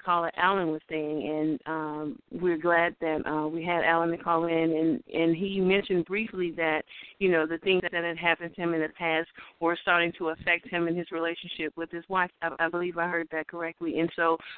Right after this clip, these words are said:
you know, we want to just let everyone know that the conference is not just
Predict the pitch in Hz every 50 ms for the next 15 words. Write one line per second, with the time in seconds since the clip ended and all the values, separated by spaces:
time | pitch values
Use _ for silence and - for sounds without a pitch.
0 | - - 196 196 180 165 170 196 214 214 220 202 196 190 180 185 185 - - -
1 | 175 185 175 147 170 180 180 180 175 175 180 175 175 175 165 156 156 143 - -
2 | - 208 202 214 254 - - 269 269 262 254 254 - _ - - - - - -
3 | 175 165 - 185 185 185 190 202 208 202 - 180 - 208 190 196 196